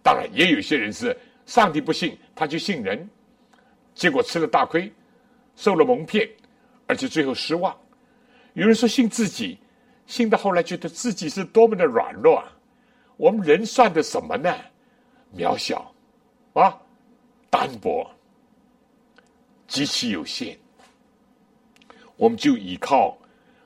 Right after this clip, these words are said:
为我们信心创始成终的耶稣基督，他就是上帝，他又是一个完全的人，给我们留下了最好的榜样。但是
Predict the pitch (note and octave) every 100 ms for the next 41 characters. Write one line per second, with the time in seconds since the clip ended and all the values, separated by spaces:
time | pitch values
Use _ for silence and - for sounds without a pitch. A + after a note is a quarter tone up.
0 | _ - E3 G#2+ A#2 - A3 D3+ - F3+
1 | F#3 F3 _ _ - G3+ D#3 G#2+ - G#2
2 | F2+ - A#2 C4 F#3 D#3+ A#2 - - -
3 | C#3+ D#3 - C#3+ - C3+ A#2+ G2+ _ _
4 | _ - G3 F#3+ E3 A#2+ - B2+ F2+ E2
5 | - _ _ _ _ _ - _ _ _
6 | - A3+ A#3 - D#3+ C3 G#2+ - D#3+ C3
7 | A2+ G2+ E3 G#2 _ _ _ - D3 B2
8 | G2+ G#2+ B2 D#3+ A2 E2 - _ - D3
9 | F2 E2 - - - D2 - _ _ _
10 | _ _ _ _ _ _ _ _ _ _
11 | _ _ _ _ _ _ _ _ _ _
12 | _ - G#3+ - G#3+ G#3